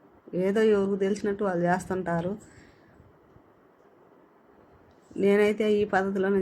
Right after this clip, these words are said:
చేస్తానండి ఎప్పుడు. ఇది దోశలోకి, రైస్లోకి సూపర్ అంటే సూపర్గా ఉంటుంది. చపాతీలో,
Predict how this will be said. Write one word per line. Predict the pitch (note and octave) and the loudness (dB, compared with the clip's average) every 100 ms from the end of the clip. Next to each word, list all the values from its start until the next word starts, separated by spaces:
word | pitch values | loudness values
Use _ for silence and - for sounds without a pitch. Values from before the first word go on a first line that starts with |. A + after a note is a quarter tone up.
| F3 | 0
చేస్తానండి | E3+ E3+ F3 E3+ E3 E3 | -2 -4 -4 -2 -2 -4
ఎప్పుడు. | E3+ E3+ F3 - _ _ _ _ _ _ _ _ _ _ _ _ _ _ - G3+ | -4 -4 -4 -4 _ _ _ _ _ _ _ _ _ _ _ _ _ _ -6 -2
ఇది | G#3 G3+ | 0 0
దోశలోకి, | G3+ G#3 A#3 A3 G#3 G#3 A3 | 2 2 2 0 0 0 0
రైస్లోకి | G3+ G3+ - G3 F#3+ G#3+ A#3+ A#3 | 0 0 -2 -2 -2 -2 -4 -2
సూపర్ | G3 G3 G3 | -4 -2 -2
అంటే | G#3 A3+ | -2 -4
సూపర్గా | F#3+ F3+ F#3 F#3 | -4 -2 -2 -2
ఉంటుంది. | F#3+ F3+ F#3 A#3 - _ _ _ _ _ _ - - - - - - - - | -2 -2 -2 -2 -8 _ _ _ _ _ _ -20 -20 -20 -20 -20 -20 -18 -6
చపాతీలో, | G3 F3+ G#3+ A3 A3 G#3+ | -4 2 2 2 0 0